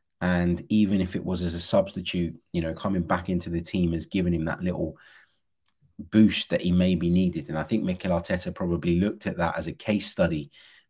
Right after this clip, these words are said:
looked at the fact that it's a young player with a lot of expectation on them, and, and obviously looked at someone like, uh, Nketiah and thought, "Yeah, this could be the case with him also." So he took him out of the team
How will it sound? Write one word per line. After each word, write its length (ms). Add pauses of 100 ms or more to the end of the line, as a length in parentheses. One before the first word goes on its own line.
looked 220
at 60
the 80
fact 220
that 100
it's 180
a 40
young 360
player 340
with 220
a 60
lot 180
of 100
expectation 800
on 100
them, 180 (480)
and, 360
and 240 (100)
obviously 340
looked 260
at 100
someone 400
like, 440
uh, 340
Nketiah 560
and 120
thought, 180
"Yeah, 160
this 200
could 180
be 100
the 100
case 260
with 100
him 180
also." 460 (560)
So 120
he 60
took 160
him 120
out 60
of 60
the 60
team 360